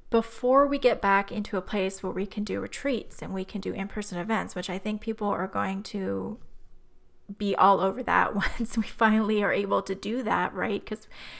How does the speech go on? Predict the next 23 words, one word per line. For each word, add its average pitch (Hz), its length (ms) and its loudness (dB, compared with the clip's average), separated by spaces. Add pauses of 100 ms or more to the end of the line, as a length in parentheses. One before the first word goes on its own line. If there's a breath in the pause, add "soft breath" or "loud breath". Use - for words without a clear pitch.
(180 loud breath)
we 220 540 0 (460)
are, 180 600 0 (1300 loud breath)
you 196 100 -4
know, 104 60 -2
like, 208 220 0
almost 220 340 0
a 214 60 -2
whole 202 220 0
year 190 400 0
has 190 220 -4
been 190 200 -4
gone 202 360 0
without 240 260 -4
us 202 140 -4
being 202 200 -4
able 196 320 -2
to 190 540 -2 (240)
be 202 280 -2
in 202 120 -6
groups 196 540 -2 (580 loud breath)
with 190 120 -2
strangers. 202 800 0
Um, 196 560 0